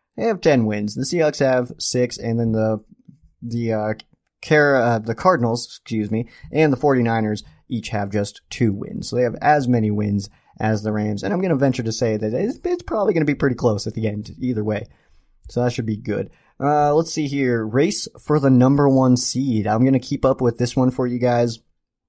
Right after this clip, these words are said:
and we're gonna be talking odds and stuff like that as the, as the weeks go on. But right now, the only information that I have for you guys that I wanna go into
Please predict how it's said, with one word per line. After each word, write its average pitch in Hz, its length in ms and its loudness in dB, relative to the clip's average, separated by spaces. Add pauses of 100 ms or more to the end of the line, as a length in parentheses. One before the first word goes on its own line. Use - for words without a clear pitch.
(400)
and 123 140 2
we're 127 120 2
gonna 131 120 2
be 120 320 -2
talking 127 400 0
odds 113 280 2
and 110 100 -2
stuff - 200 -2
like 110 140 -2
that 110 180 4
as 110 180 2
the, 107 220 0
as 110 160 0
the 110 100 -2
weeks 113 280 -6 (320)
go 117 260 2
on. 113 440 2 (360)
But 123 220 4
right 127 240 4
now, 135 320 4
the 117 160 0
only 143 180 2
information 156 460 0
that 135 100 2
I 135 40 2
have 156 240 2
for - 80 -4
you 117 80 0
guys 110 240 2
that 113 100 0
I 110 40 4
wanna 123 220 4
go 110 160 2
into 107 440 0